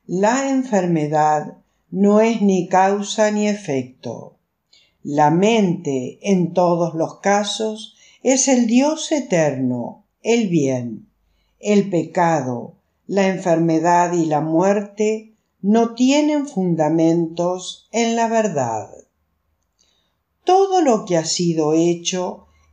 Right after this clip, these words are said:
es la obra de Dios y todo es bueno.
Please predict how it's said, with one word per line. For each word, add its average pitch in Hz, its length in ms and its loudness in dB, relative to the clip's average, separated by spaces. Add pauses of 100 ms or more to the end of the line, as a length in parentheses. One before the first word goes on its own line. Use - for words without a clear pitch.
es 262 200 0
la 240 260 4
obra 269 480 0
de 262 140 0
Dios 160 800 -2 (400)
y 247 280 2
todo 220 500 2
es 220 180 -4
bueno. 131 720 -2